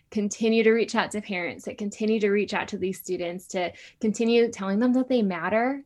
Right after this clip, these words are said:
and that they can bring hard things to their small group and that they can talk about it. And, um, yeah, I think that our leaders <laughs> are what has made covid and this season, um, for our students successful,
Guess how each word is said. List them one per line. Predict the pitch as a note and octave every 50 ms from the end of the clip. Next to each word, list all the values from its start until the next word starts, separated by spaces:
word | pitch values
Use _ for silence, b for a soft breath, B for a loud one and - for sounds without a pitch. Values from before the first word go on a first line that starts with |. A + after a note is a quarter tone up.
| _ _
and | A3+ G3+ G3
that | F#3 F#3
they | F#3 F3+
can | F3+ F#3+ F3
bring | E3+ F3+ F#3+ G3+ G#3+ A3
hard | F#3+ A#3 A3 G#3+ G3
things | G3+ F#3 F#3 G#3 A3 -
to | - A3 G3+
their | F#3+ F3+ F3+
small | - - - F3+ E3+ F3
group | F3 G3+ G#3+ A#3 A3+
and | - F#3+ F3
that | F3 E3+ -
they | E3
can | D#3+ - E3+ F3+
talk | - - - - - -
about | A3+ G#3 G3 F#3 G3 G#3
it. | A#3 B3 A3 - - B B B B B B B B _
And, | G#3 G3+ G3 F3 F3+ F3 E3+ E3 F3 F3+ F#3 - - - _ _
um, | G#3 G#3 G3 E3+ D#3 - - - G3+ - _ _ _ _ _ _ _ _ _ _ _ - - _ _
yeah, | _ G#3 G#3 G#3 A3 -
I | - A3
think | G#3+ - A#3+ B3 B3 -
that | - F#3+ G3 - - - _ -
our | A3 A3+ A3+
leaders | G3+ F3+ F3+ F3 F#3+ G3+ A3 B3 C4+ D4 C#4 - - G3 F#3+ -
<laughs> | D4+ - - A#3+ A#3+
are | A3+ A3+ B3
what | G3+ F#3+ G3+ G#3+ A3 G#3+
has | A#3 A3+ G#3 F#3 F#3+
made | G3+ G3 G3 G3 F#3 F3+ G3 A3 A#3+ B B B B B B B B B _ _ _ - -
covid | - A3+ G#3 A3 G#3+ F#3 G3+ G3 F#3+ F#3 F#3 F#3+ -
and | G3 G3 F#3
this | F3+ G3 F#3+ -
season, | - G#3 G#3 G#3+ G#3 G#3 E3+ E3 E3+ F3 F3 - - -
um, | F#3 F3+ F3 E3+ - - F#2
for | - G3+ F#3
our | F#3+
students | F#3+ F#3+ - F3+ E3+ F3 E3+ - -
successful, | - F#3+ - - - - F#3+ - - - - - A3 G#3+